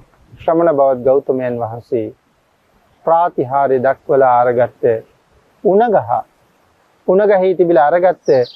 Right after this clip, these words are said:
රත් හඳුන් පාත්‍රය කෑලි කෑලි වලට කඩලා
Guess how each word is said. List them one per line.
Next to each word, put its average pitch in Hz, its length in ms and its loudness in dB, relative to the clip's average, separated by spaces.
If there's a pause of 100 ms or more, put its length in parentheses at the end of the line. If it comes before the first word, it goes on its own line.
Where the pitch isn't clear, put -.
(420)
රත් 180 280 0
හඳුන් 214 340 -2
පාත්‍රය 196 580 -2 (1900)
කෑලි 156 440 4
කෑලි 170 440 4
වලට 151 320 2
කඩලා 160 440 2